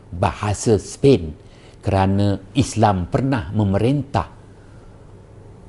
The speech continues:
negara Sepanyol. Ulama-ulama Islam, antaranya Asy-Syaikh Al-Imam Al-Marzuki,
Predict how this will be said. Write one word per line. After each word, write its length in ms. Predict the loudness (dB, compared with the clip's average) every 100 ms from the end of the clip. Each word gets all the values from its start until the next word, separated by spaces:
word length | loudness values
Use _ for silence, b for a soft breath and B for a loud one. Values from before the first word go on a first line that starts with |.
| -2
negara 640 | 0 4 6 8 6 4
Sepanyol. 580 | -2 -4 0 4 4 2 -4 -14 -20 B B B B B -2
Ulama-ulama 880 | 2 2 2 2 4 4 6 2 -2
Islam, 400 | -4 0 0 0 -2
antaranya 640 | -2 2 4 4 2 0
Asy-Syaikh 600 | -2 -2 2 2 2 -2 -10 -18 -20 -8
Al-Imam 800 | -2 -2 0 2 4 4 2 -2 -8 b b b b b -20 -20 -20 -20 -20 -20 -20 -20 -20 0
Al-Marzuki, 880 | 2 4 4 4 4 4 4 2 -4